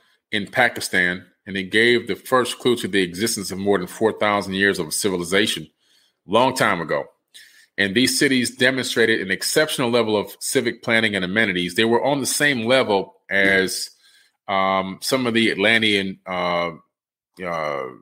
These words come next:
I guess, uh, not civilizations, but cities.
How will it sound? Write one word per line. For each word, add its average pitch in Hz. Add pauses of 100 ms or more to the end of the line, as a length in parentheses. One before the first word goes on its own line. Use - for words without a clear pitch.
(360)
I 90
guess, 92
uh, 82 (880)
not 113
civilizations, 95
but 87
cities. -